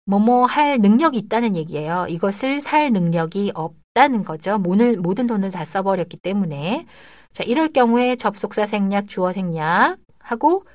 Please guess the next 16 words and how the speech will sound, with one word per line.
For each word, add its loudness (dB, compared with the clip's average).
spent 2
all 2
his -6
money. -8
이게 2
그 0
by, 4
by 4
this, 4
이것을 2
살 0
수 -8
있는 -2
능력이 4
있는 0
거하고 -2